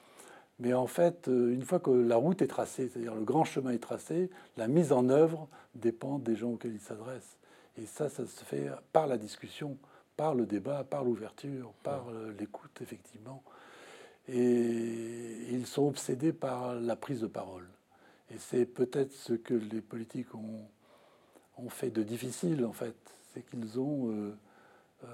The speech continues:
Speaker 1: considéré que la parole valait l'acte.
Speaker 2: Hmm.
Speaker 1: Et donc, euh, prendre la parole pour eux, c'est faire un acte de communication et c'est même faire un acte.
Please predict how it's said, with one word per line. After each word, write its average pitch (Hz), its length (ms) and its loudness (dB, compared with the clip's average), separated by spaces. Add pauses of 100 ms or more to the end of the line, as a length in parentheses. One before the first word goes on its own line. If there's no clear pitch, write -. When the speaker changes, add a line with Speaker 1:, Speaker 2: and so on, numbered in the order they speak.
(200)
Speaker 1:
considéré 131 480 0
que 131 80 -4
la 120 60 0
parole 127 300 0
valait 107 280 -2
l'acte. - 420 -8 (960)
Speaker 2:
Hmm. 104 60 -6 (1160)
Speaker 1:
Et 110 60 -8
donc, 127 320 0
euh, 120 80 6
prendre 147 200 0
la 143 80 4
parole 143 260 6
pour 127 240 4
eux, 147 80 6
c'est - 160 -6
faire 123 240 -6
un 117 160 0
acte 127 160 0
de 117 80 2
communication 110 680 -2
et 131 60 0
c'est 123 120 -6
même 113 240 -4
faire 117 200 -10
un 104 140 -10
acte. 107 300 -16